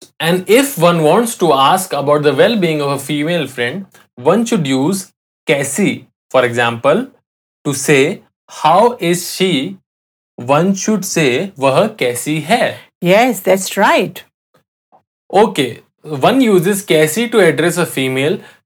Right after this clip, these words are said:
Speaker 1: So one says, "आप कैसी हैं?" which means, "How are you?" But you told me, कैसे is used with a masculine plural noun. So why does one use कैसे and not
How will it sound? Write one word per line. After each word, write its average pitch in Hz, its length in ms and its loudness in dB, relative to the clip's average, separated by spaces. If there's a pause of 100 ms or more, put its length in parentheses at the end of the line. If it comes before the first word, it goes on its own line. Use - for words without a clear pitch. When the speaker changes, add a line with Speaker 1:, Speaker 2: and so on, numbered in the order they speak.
Speaker 1:
So 160 160 4
one 220 260 2
says, 185 320 2 (160)
"आप 196 300 2
कैसी 143 380 -4 (100)
हैं?" 156 320 -2
which 135 240 -6
means, 165 340 -4 (180)
"How 170 140 4 (240)
are 139 120 0 (100)
you?" 220 100 0 (520)
But 156 180 0
you 247 60 0 (100)
told 185 260 4
me, 156 120 -2 (380)
कैसे 165 380 2 (160)
is 147 180 0
used 170 380 2
with 175 120 2
a - 20 -2 (100)
masculine 160 500 -2 (160)
plural 143 500 4
noun. 233 300 2 (460)
So 190 160 4 (140)
why 160 120 6 (540)
does 170 240 2
one 175 240 2
use 151 280 -2 (540)
कैसे 143 480 2 (320)
and 156 240 -2
not 202 260 -2